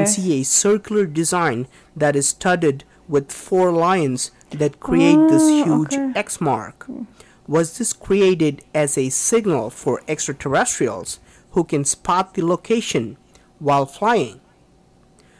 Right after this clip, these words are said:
Speaker 2: Unlike other temples of Ellora, notice how well its rectangular design is oriented with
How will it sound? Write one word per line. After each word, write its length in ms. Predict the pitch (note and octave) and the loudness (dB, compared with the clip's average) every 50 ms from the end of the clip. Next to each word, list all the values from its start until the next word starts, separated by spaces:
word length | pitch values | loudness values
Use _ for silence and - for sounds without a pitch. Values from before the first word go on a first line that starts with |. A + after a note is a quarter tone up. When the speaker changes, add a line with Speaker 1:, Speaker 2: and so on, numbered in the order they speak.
| _ _ _ _ _ _ _ - - - - | _ _ _ _ _ _ _ -20 -16 -6 -2
Speaker 2:
Unlike 480 | D#3 F#3+ G3 G3 G3+ G3 G3 - - - | 0 2 4 4 4 2 0 -2 -8 -6
other 240 | - F#3+ G#3+ B3+ B3+ | -4 -2 -2 -2 -2
temples 460 | A3 - - G#3 G3+ F#3+ F#3+ E3+ - - | -4 -2 -2 -2 0 0 -2 -4 -2 -4
of 100 | D#3 - | -4 -2
Ellora, 580 | E3 D3+ D#3+ G3 B3 B3+ G3+ C#3 A#2 - - - _ _ - - _ _ | -2 -2 0 2 2 2 2 0 -2 -4 -10 -18 _ _ -20 -20 _ _
notice 420 | D3 E3+ F#3+ G#3 A3+ A3 G3 - - - - - | 0 2 2 4 2 2 -2 -4 -8 -10 -4 0
how 140 | F#3+ F#3+ F#3+ | 2 2 2
well 500 | F3 E3 F#3 G3+ G3+ F3 D3+ D3 D3+ - _ _ _ - | 2 2 2 4 4 4 2 0 -2 -6 _ _ _ -6
its 200 | D3 D3 - - | -4 -4 -4 -4
rectangular 720 | D3 D#3+ E3 D#3+ - _ - F#3 F#3+ G#3+ A3 G#3 G3 E3+ | -2 -2 -2 -2 -2 _ -4 -2 0 0 0 0 0 -2
design 560 | D3+ C#3 C#3 C3 C#3+ C3 B2 A#2+ A#2+ B2 C#3 - _ - _ _ - | -2 -2 -2 0 0 0 0 0 -2 -4 -6 -8 _ -20 _ _ -4
is 240 | D#3 D3+ - - - _ - | -2 0 0 -2 -4 _ 0
oriented 840 | F3+ F3+ G3 A3+ A3 G3 E3+ C#3+ B2+ B2 - - - B2+ C3 D#3+ - _ _ _ _ _ | 2 2 4 4 2 2 0 0 0 0 -2 -4 -4 -4 -4 -6 -10 _ _ _ _ _
with 320 | - C#3 C3+ C3 - - | -2 -2 -2 -2 -2 -8